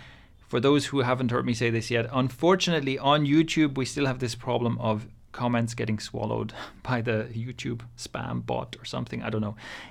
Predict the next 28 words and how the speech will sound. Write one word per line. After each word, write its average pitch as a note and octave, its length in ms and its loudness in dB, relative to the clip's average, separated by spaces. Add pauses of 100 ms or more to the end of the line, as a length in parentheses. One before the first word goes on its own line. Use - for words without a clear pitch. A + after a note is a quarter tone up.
It C#3+ 120 0
still F#3 200 6
happens C#3 480 4
that A#2+ 80 0
I A#2+ 120 4
will A#2+ 120 0
get B2+ 160 2
a B2+ 40 2
notification B2+ 720 0
of A#2 200 -6
someone A#2+ 240 -2
having A#2 260 0
left A2+ 260 -2
a A#2 60 -6
comment B2 500 0 (680)
on C#3 320 4 (520)
a B2+ 100 0
podcast C#3+ 440 2
episode A#2+ 360 -2
on A2+ 160 0
YouTube, A#2 460 0
and A2 180 -2
by A2 140 2
the A2 60 0
time C3 280 0
I A#2 60 4
go A2+ 400 4 (240)
and G#2+ 240 0